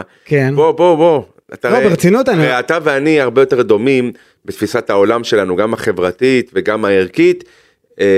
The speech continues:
Speaker 2: מאשר הרבה אנשים אחרים. אז אני מבין
Speaker 1: לא,
Speaker 2: ש-
Speaker 1: אבל ה-, ה-, כשאברמוב קנה את ביתר ירושלים, אה, השיח האלים היה דווקא מהצד ה-,
Speaker 2: לא אלים.
Speaker 1: האופוזיציון-, מה לא אלים? זה היה שיח שהוא לא יהיה פה. עכשיו, אני ש-,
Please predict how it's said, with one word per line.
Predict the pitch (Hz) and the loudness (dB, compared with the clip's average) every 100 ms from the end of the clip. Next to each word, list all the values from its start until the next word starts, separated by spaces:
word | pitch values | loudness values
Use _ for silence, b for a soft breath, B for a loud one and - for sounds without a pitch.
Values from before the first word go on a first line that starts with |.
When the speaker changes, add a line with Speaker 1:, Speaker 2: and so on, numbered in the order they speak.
| 95 92 90 87 82 | 2 2 2 0 -2
Speaker 2:
מאשר | 95 98 123 | -6 -4 -2
הרבה | 107 110 | 0 0
אנשים | 113 - 104 | -4 -4 -6
אחרים. | 98 92 82 71 - _ _ - | -4 -2 -2 -4 -10 _ _ -10
אז | 92 80 | -6 -4
אני | 98 | -4
מבין | 101 104 | -2 -2
Speaker 1:
לא, | 135 | -2
Speaker 2:
ש- | 139 | -2
Speaker 1:
אבל | 135 | -2
ה-, | 131 131 131 139 | 0 -2 -2 -2
ה-, | 123 123 123 123 123 123 123 123 _ _ - | 0 0 0 0 0 -2 -4 -8 _ _ -20
כשאברמוב | - 131 120 135 190 156 | -6 -4 0 0 2 0
קנה | 135 139 156 170 | 0 0 0 0
את | 143 | 0
ביתר | 135 127 165 | -2 0 -2
ירושלים, | 170 147 131 143 190 190 170 165 151 _ 127 | 0 -2 0 0 2 2 0 -2 -6 _ -10
אה, | 123 123 | -8 -6
השיח | 120 - 208 202 139 | -6 -4 -2 0 -2
האלים | 120 135 156 226 175 190 - - | 0 2 2 4 4 2 -2 -4
היה | 143 151 | 0 0
דווקא | 170 156 160 | 0 -2 0
מהצד | 147 143 160 156 147 | 2 0 0 0 2
ה-, | 143 135 131 123 120 117 120 113 | 2 2 2 2 2 0 0 0
Speaker 2:
לא | 107 131 | 0 2
אלים. | 117 104 | 0 0
Speaker 1:
האופוזיציון-, | 147 - - 139 _ 110 | -4 -10 -16 -16 _ -12
מה | 113 135 | -4 0
לא | 151 | 2
אלים? | 135 123 110 | 0 -2 -4
זה | 117 | -6
היה | 127 156 | -2 -2
שיח | - 170 143 131 | 0 0 0 0
שהוא | 139 160 | 2 4
לא | 175 185 | 4 4
יהיה | 202 247 | 2 0
פה. | 190 | -2
עכשיו, | 139 - 151 | -2 -2 0
אני | 151 | 0
ש-, | 156 | -2